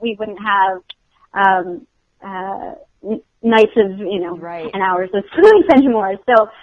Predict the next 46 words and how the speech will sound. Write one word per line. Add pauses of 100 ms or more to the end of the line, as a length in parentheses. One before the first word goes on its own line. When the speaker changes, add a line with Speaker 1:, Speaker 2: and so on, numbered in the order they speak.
(280)
Speaker 1:
um, (180)
but, (180)
uh,
so
when,
when
we
did
get
there
and,
and
we
did
get
adjusted
just
after
a
day
or (140)
two, (380)
um,
I
was
really
aware
of
what
his
schedule
was
like. (100)
So
I,
um,
so
we,
we (120)
packed
a,
a
lot
in
during
the